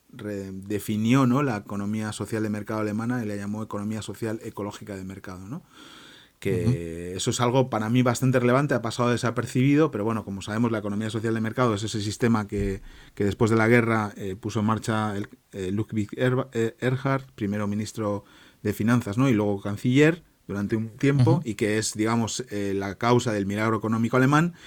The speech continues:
Speaker 1: y ella le introdujo ese adjetivo ecológica para apropiárselo primero y para resignificarlo, eh, en fun-, para, en función de sus intereses, ¿no? De lo que
Speaker 2: Sí,
Speaker 1: quiere,
Speaker 2: claro.
Speaker 1: de lo que quiere vender. Me pareció de lo más, de lo más relevante.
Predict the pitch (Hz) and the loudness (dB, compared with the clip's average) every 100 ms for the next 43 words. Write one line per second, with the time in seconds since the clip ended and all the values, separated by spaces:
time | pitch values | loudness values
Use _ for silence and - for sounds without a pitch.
0 | - - 120 131 147 131 127 135 131 135 | -20 0 8 10 10 8 8 6 8 6
1 | 131 135 123 131 147 147 131 139 151 151 | 8 4 6 6 8 8 8 8 6 6
2 | 147 160 190 - _ - - 110 107 110 | 0 2 -2 -6 _ -20 0 2 4 2
3 | 104 151 151 160 175 - _ 117 127 156 | 8 8 8 8 8 4 _ 2 4 6
4 | 190 247 _ 147 160 151 135 131 135 123 | 4 2 _ 2 4 4 4 2 2 2
5 | 117 135 139 _ 151 156 - _ _ - | 2 0 -2 _ 2 2 -2 _ _ 2
6 | 131 147 143 131 113 110 113 110 107 104 | 4 4 0 0 2 2 0 0 -2 -2
7 | 98 98 95 95 95 95 98 90 113 104 | -4 -4 -6 -8 -10 -8 -6 0 0 0
8 | 101 101 127 170 107 139 175 107 110 131 | 0 2 2 2 2 -2 -2 4 8 8
9 | 107 104 101 110 98 - - 110 110 110 | 6 2 4 2 0 -12 -4 2 4 6
10 | 120 113 117 107 107 120 117 147 156 131 | 6 6 2 2 2 0 4 6 8 8
11 | 135 135 131 - - - - - - - | 8 8 6 4 -4 -8 -20 -20 -18 2
12 | 120 123 131 131 120 113 104 101 | 6 8 8 8 6 4 0 -6